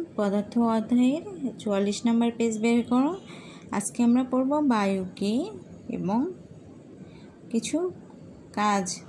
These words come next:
দেয়া আছে এখানে, সেগুলো আমরা পড়ব। আচ্ছা, দেখি বায়ু কী। আমরা বায়ু দেখতে পাই না।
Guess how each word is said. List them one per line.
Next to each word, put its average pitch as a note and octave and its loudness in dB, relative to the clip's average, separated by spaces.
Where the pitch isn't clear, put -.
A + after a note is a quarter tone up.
দেয়া F3+ 2
আছে F3+ -2
এখানে, C4+ 0
সেগুলো F#3 0
আমরা E3 0
পড়ব। D#3+ -4
আচ্ছা, F3+ -2
দেখি F#3+ 0
বায়ু F3 2
কী। C#4 -2
আমরা A#3 2
বায়ু G3+ 2
দেখতে F3 -2
পাই E3 -2
না। F3 -6